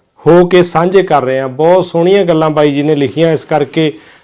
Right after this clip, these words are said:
ਤੁਹਾਡੇ ਨਾਲ ਸ਼ੇਅਰ ਕਰਨੀਆਂ ਬਣਦੀਆਂ ਸੀ, ਕਿਉਂਕਿ ਕੁਮੈਂਟ ਥੋੜ੍ਹਾ ਜਿਹਾ ਵੱਡਾ ਸੀਗਾ। ਜੇ ਮੈਂ ਇਹਨੂੰ ਕਿਸੇ ਤਰੀਕੇ ਨਾਲ ਕਮਿਊਨਿਟੀ 'ਚ ਜਾ ਕੇ ਪੋਸਟ ਕਰਦਾ ਜੀ, ਫਿਰ ਵੀ ਨਹੀਂ ਗੱਲ ਬਣਨੀ ਸੀ। ਇਸ ਕਰਕੇ ਮੈਂ ਸੋਚਿਆ ਵੀ ਚਲੋ ਸਾਂਝਾ ਕਰ ਲੈਂਦੇ ਹਾਂ ਤੁਹਾਡੇ ਨਾਲ।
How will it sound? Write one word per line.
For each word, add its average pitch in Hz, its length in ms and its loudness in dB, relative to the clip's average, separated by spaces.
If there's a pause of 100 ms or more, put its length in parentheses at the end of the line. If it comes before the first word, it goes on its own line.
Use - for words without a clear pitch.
(140)
ਤੁਹਾਡੇ 165 280 2
ਨਾਲ 185 200 2
ਸ਼ੇਅਰ 180 240 0
ਕਰਨੀਆਂ 170 420 0
ਬਣਦੀਆਂ 147 460 0
ਸੀ, 175 140 -2
ਕਿਉਂਕਿ 196 280 0
ਕੁਮੈਂਟ 180 400 0
ਥੋੜ੍ਹਾ 190 300 0
ਜਿਹਾ 202 120 2
ਵੱਡਾ 147 280 0
ਸੀਗਾ। 151 380 -4 (560)
ਜੇ 165 180 0
ਮੈਂ 180 260 4
ਇਹਨੂੰ 196 180 2
ਕਿਸੇ 180 260 0
ਤਰੀਕੇ 175 440 0
ਨਾਲ 180 320 4 (460)
ਕਮਿਊਨਿਟੀ 196 480 0
'ਚ 208 100 -6
ਜਾ 180 200 2
ਕੇ 160 140 -4
ਪੋਸਟ 165 340 -4
ਕਰਦਾ 165 320 0
ਜੀ, 160 60 0
ਫਿਰ 139 180 0
ਵੀ 165 100 0
ਨਹੀਂ 165 140 0
ਗੱਲ 131 200 -2
ਬਣਨੀ 123 340 -8
ਸੀ। 120 200 -14 (440)
ਇਸ 156 160 -6
ਕਰਕੇ 170 340 0
ਮੈਂ 175 160 0
ਸੋਚਿਆ 160 300 -2
ਵੀ 165 120 0
ਚਲੋ 165 340 0
ਸਾਂਝਾ 170 360 0
ਕਰ 180 160 0
ਲੈਂਦੇ 127 260 -2
ਹਾਂ 127 60 -6
ਤੁਹਾਡੇ 127 300 -4
ਨਾਲ। 117 260 -8